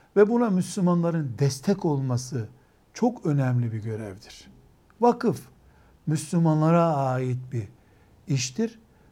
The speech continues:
Müslümanlar bunu kıyamete kadar onurlu bir şekilde taşımalıdırlar. Ancak zekat kurumsal bir ibadet değildir. Zekat bireysel ibadettir.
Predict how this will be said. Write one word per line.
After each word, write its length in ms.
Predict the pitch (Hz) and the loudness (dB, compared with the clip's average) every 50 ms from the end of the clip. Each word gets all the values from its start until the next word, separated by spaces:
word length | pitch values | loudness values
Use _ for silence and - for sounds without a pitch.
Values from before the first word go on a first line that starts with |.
| _ - | _ -2
Müslümanlar 720 | 147 143 143 - - 160 147 147 143 147 156 147 139 135 | -2 -2 -2 -2 -2 0 0 2 2 2 2 0 0 -2
bunu 240 | 135 139 139 135 127 | -2 -2 -4 -4 -4
kıyamete 580 | - 156 143 139 139 139 139 139 139 165 160 131 | -2 0 2 2 2 2 0 0 -2 -2 -2 -2
kadar 320 | 139 131 135 131 123 123 - - - _ _ _ | -2 0 0 0 -2 -4 -8 -12 -20 _ _ _
onurlu 440 | - 143 143 147 151 160 202 247 247 | -2 0 2 2 2 2 2 0 -2
bir 80 | 220 165 | -4 -4
şekilde 560 | - 180 151 - 151 135 123 120 139 147 147 - - - _ _ - | -4 -6 -6 -6 -6 -6 -2 -2 -2 -2 -4 -6 -16 -20 _ _ -8
taşımalıdırlar. 920 | - 135 120 - - 143 135 135 147 147 127 123 113 101 98 101 - - - _ _ - | -6 -4 -4 -2 -2 -2 -2 0 0 0 0 -2 -4 -6 -8 -12 -16 -18 -20 _ _ 0
Ancak 520 | - 226 233 208 165 - 104 - - - - - - _ _ - _ _ _ _ _ _ _ _ _ _ _ _ _ - - - - - _ _ | 2 4 4 4 2 0 -4 -6 -10 -16 -20 -20 -20 _ _ -20 _ _ _ _ _ _ _ _ _ _ _ _ _ -20 -20 -20 -20 -20 _ _
zekat 720 | - 123 120 147 156 156 156 170 165 196 196 202 - - - _ _ _ _ _ _ _ _ _ _ _ _ _ _ _ _ _ _ _ - | -6 0 2 2 2 2 2 0 0 0 -2 -4 -8 -20 -20 _ _ _ _ _ _ _ _ _ _ _ _ _ _ _ _ _ _ _ -8
kurumsal 1080 | - 160 151 170 190 196 190 185 180 185 - - 175 196 214 202 185 160 135 123 117 | -4 0 2 2 4 2 2 0 -2 -2 -4 -2 0 2 2 2 2 0 -4 -4 -2
bir 220 | 143 151 139 147 202 | -2 -2 -2 -2 -2
ibadet 760 | 185 139 127 143 139 131 127 123 123 127 123 127 - - 160 | -2 -2 0 0 0 0 0 0 -2 -4 -4 -6 -4 0 2
değildir. 520 | 165 143 113 - - - - - - - _ _ _ _ _ _ _ _ _ _ _ _ - | 2 2 2 -2 -8 -14 -20 -20 -20 -20 _ _ _ _ _ _ _ _ _ _ _ _ -6
Zekat 460 | - 143 139 123 - 147 165 202 202 - - - - - _ _ _ - - - _ _ _ - | -2 0 0 0 0 -2 -2 -2 -2 -6 -14 -20 -20 -20 _ _ _ -20 -20 -20 _ _ _ -2
bireysel 880 | 135 139 147 135 139 143 147 143 143 - - - 160 180 175 175 - | 0 2 4 4 6 4 4 4 2 0 0 2 2 4 2 2 0
ibadettir. 840 | 170 127 107 117 110 107 104 - - 101 - - - - - - - | -4 -4 -4 -4 -6 -6 -8 -10 -12 -14 -16 -18 -20 -20 -20 -20 -20